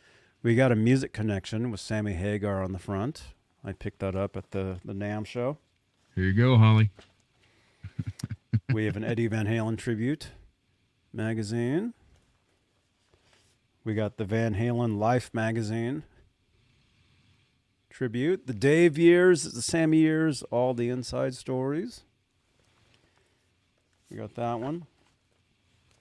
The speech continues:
Speaker 1: We got the latest issue of Tape Op magazine,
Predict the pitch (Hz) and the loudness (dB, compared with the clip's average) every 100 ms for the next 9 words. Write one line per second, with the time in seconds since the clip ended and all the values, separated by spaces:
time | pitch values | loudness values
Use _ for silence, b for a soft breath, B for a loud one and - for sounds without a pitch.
0 | _ - - 117 110 - 110 120 110 - | _ -14 -6 -2 -2 -4 -2 -2 -2 -4
1 | 127 - 131 117 98 - 131 131 113 113 | -6 -4 -2 -2 -4 -6 -4 -2 0 0
2 | 120 113 110 113 110 120 123 175 | 0 -4 -4 -4 -4 -4 -4 -6